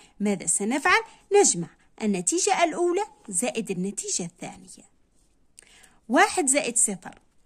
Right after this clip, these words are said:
واحد. صفر زائد خمسة، خمسة.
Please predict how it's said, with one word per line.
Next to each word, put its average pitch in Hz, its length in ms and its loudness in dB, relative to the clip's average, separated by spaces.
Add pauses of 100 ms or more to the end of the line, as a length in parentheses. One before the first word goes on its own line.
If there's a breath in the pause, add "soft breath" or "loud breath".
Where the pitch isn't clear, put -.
(140)
واحد. 185 540 -4 (1300 soft breath)
صفر 392 420 2
زائد 311 380 0
خمسة، - 520 2 (760)
خمسة. - 580 -4